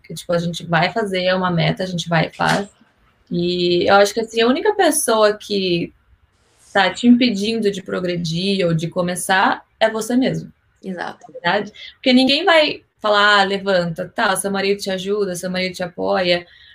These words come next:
Speaker 1: mas quando você decide que você quer fazer, então vai lá e faz acontecer. Levanta. Meu, coitado do meu marido, meu despertador toca acho que umas quinze vezes até eu levantar. <laughs> Eu sou dessas. Então, se eu
Speaker 2: Uhum.
Speaker 1: levantar às quatro,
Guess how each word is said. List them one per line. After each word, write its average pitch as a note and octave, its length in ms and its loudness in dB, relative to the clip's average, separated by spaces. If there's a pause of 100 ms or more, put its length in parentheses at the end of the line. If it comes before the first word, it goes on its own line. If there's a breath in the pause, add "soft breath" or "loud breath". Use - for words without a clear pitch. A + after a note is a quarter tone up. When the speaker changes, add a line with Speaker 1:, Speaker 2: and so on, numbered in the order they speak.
(180 loud breath)
Speaker 1:
mas G3 440 2
quando A3 240 0
você A#3+ 280 0
decide B3+ 580 0
que B3 60 -6
você G3+ 220 0
quer F3 180 -4
fazer, F3+ 560 -4 (420)
então F#3+ 160 -6
vai G3 180 2
lá F3 160 2
e G#3+ 100 -6
faz E3+ 240 -2
acontecer. G#3+ 560 -6
Levanta. G3 760 -2 (400 loud breath)
Meu, G#3 200 2
coitado A3+ 340 4
do A3+ 60 0
meu A#3 80 2
marido, G3 260 4
meu G3+ 120 6
despertador G#3+ 560 -2
toca A3 280 0
acho A3 100 -4
que A#3+ 80 -4
umas A#3 160 -4
quinze F4 420 2
vezes F3+ 500 0
até A3 280 2
eu G3 80 4
levantar. G3+ 600 4 (180)
<laughs> - 1120 -8
Eu A3 120 4
sou A#3+ 200 2
dessas. G3+ 680 2
Então, G3+ 300 4
se A#3+ 80 2
eu - 60 4
Speaker 2:
Uhum. - 160 -4
Speaker 1:
levantar - 460 2
às G#3+ 60 -8 (120)
quatro, C4+ 560 0